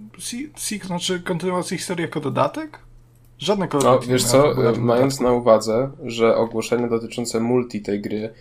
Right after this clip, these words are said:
Speaker 2: poza tym, że rozwinęli zombie, co obiecywali w sumie od tego Vanguarda tak naprawdę, że to będzie miało ręce i nogi, no to jeśli chodzi o multi, to powiedzieli tylko tyle, że będą wszystkie mapy dostępne z M W dwa,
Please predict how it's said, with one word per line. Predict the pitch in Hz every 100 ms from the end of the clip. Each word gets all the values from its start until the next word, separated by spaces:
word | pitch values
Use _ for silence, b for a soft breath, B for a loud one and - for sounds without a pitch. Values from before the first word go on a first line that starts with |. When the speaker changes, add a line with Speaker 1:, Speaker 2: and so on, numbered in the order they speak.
| b b
Speaker 2:
poza | - 117
tym, | 113 123
że | 120
rozwinęli | 117 113 117 120 120
zombie, | 120 117 110
co | 104 107 107
obiecywali | 110 107 110 127 127 101
w |
sumie | - 107
od | 107
tego | - 104 107
Vanguarda | 110 110 107 107
tak | 104 107
naprawdę, | 104 104 107 104 101
że | 101
to | 101
będzie | 104 107 107
miało | 110 107
ręce | 107 110 117
i | 113
nogi, | 110 110 117 139 B B _
no | 117
to | 117
jeśli | 113 -
chodzi | 123 120 123
o |
multi, | 117 113 113 120
to | 113 113
powiedzieli | 113 110 110 117 123
tylko | 123 117 107
tyle, | 120 117
że | 117
będą | 110 110 110 110
wszystkie | - - 135 - 117
mapy | 117 135 117
dostępne | 113 - 123 117
z | 110
M | 120 113
W | 117
dwa, | 107 107 120